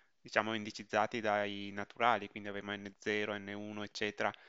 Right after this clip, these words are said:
e uno contenuto dentro l'altro, quindi N zero contenuto in N uno, contenuto in N due e così via, e allora, eh, quello che succede è che una tale appunto successione crescente di sottomoduli è necessariamente stazionaria, cioè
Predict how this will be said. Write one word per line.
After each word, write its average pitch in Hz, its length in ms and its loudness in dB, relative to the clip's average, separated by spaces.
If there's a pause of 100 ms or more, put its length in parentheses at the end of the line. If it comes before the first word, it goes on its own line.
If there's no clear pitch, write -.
(280)
e - 280 -4
uno 139 200 0
contenuto 117 460 -2
dentro 107 240 -2
l'altro, 110 360 4
quindi 101 280 -8
N 101 140 -8
zero 110 260 -2
contenuto 104 440 -10
in 101 60 -6
N 101 240 -6
uno, 113 380 -6
contenuto 107 400 -10
in 107 80 -4
N 104 180 -6
due 110 260 -4 (220)
e - 120 -20
così 123 200 -10
via, 131 300 0 (480)
e 117 240 -4
allora, 135 640 6
eh, 113 320 0
quello 113 180 0
che - 80 -14
succede 123 380 0
è 120 40 4
che - 120 -6
una 104 180 -2
tale 107 480 2
appunto 107 560 -8
successione - 800 -4
crescente 113 500 -4
di 101 240 -6
sottomoduli 123 720 2
è 113 160 0
necessariamente 110 680 -2
stazionaria, 110 840 -2
cioè 101 240 2